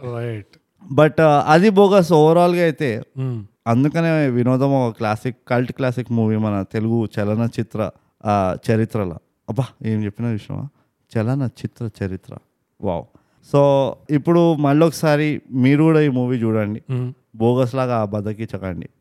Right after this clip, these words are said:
Speaker 2: నాలాగా యాభై ముప్పై సార్లు చూడండి.
Speaker 1: మ్మ్.
Speaker 2: చూసి మీరు ఏమనుకుంటున్నారో YouTube కామెంట్ సెక్షన్‌లో కాకుండా మాకు రాసి చెప్పచ్చు. మ-, మళ్ళీ మీకు మర్చిపోయినారు ఎక్కడ రాయాలి అది ఇది అంటే,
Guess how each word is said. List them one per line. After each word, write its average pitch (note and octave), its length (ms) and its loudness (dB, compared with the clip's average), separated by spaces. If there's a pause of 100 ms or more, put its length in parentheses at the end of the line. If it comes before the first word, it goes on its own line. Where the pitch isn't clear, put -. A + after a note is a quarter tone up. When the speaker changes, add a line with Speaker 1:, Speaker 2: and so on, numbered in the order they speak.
Speaker 2:
నాలాగా A#2+ 420 -2
యాభై G#2+ 280 -4
ముప్పై G#2+ 320 -10
సార్లు G2+ 300 -8
చూడండి. F2 340 -10 (200)
Speaker 1:
మ్మ్. A2+ 280 -8 (160)
Speaker 2:
చూసి D3+ 360 2
మీరు C#3 220 0
ఏమనుకుంటున్నారో C#3+ 1000 0 (140)
YouTube C#3 380 2
కామెంట్ B2+ 340 -2
సెక్షన్‌లో C3 380 -2
కాకుండా A#2 540 -4 (100)
మాకు B2+ 240 0
రాసి A#2 300 -2
చెప్పచ్చు. F#2+ 440 -6 (220)
మ-, C#3+ 200 2
మళ్ళీ D3 300 2
మీకు D#3 180 -2
మర్చిపోయినారు C#3 560 -2
ఎక్కడ A#2+ 220 -6
రాయాలి B2 300 -2
అది A2+ 180 -4
ఇది A2+ 160 -4
అంటే, G#2 360 -6